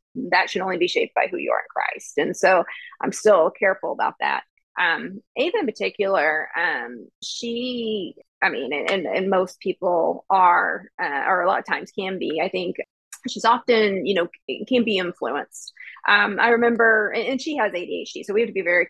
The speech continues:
careful with the type of things that, you know, she watches and she sees and she listens to and that type of thing. But I just, <laughs> I remember when she was younger, we would always, like,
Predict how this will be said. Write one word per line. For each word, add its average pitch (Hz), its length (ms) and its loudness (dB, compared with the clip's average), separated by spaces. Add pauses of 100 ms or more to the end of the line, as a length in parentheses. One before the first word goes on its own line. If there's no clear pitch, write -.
careful 180 420 -4
with 190 100 -6
the - 120 -6
type 180 160 -4
of 170 100 -12
things 165 260 -14
that, - 240 0
you 185 80 -10
know, 170 100 -2
she - 140 -6
watches 208 420 2
and - 100 -16
she - 100 -10
sees 202 300 0
and 185 120 -2
she 180 80 -4
listens 190 380 -2
to 180 200 0
and 180 120 0
that 196 160 0
type 196 140 -2
of - 140 -20
thing. 185 280 -2
But 151 280 2
I 202 80 -2
just, 208 220 -6
<laughs> 226 40 8
I 233 120 0
remember 240 380 4
when 220 120 -2
she 196 100 -10
was 190 160 -10
younger, 208 380 -4
we 185 160 -6
would 165 140 2
always, 175 360 2
like, 156 220 -2